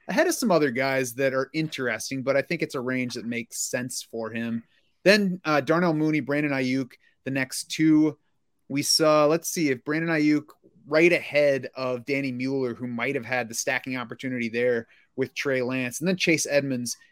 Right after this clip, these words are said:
his most recent pick. Um, Mike, does anything stand out to you from that one? Do you think that he did okay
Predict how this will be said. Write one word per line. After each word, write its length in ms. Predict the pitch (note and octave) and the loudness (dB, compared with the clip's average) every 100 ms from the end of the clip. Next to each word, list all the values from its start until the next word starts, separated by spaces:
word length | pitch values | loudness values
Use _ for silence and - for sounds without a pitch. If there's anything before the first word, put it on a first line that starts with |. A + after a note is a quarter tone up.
| - | -8
his 120 | C3 | -4
most 280 | C3+ C3 - | 0 0 0
recent 320 | B2+ - A#2+ | -4 -6 -4
pick. 400 | C3+ B2+ B2 - - | 2 2 2 -6 -8
Um, 260 | C3 B2+ C#3+ | -6 -2 2
Mike, 160 | E3 | 2
does 120 | C#3 | 2
anything 500 | D#3+ F3 F3+ D#3 D3+ - | 0 2 0 -2 -4 -4
stand 400 | - D#3 D3 C#3 | -2 0 2 2
out 180 | C#3+ - | 2 -2
to 100 | C#3+ | -4
you 120 | C#3 | -4
from 240 | C3+ A#2+ | -4 -4
that 220 | B2 B2 B2 | 0 -2 -2
one? 200 | A2+ A2 | -6 -4
Do 80 | |
you 80 | A#2 | -6
think 240 | - C3 A#2 | -4 -6 -6
that 100 | A#2 | -10
he 320 | - E3 F#3 | -8 -2 2
did 180 | D#3+ C#3+ | 4 4
okay 580 | C3 - B2+ B2 A#2 | 4 2 0 2 0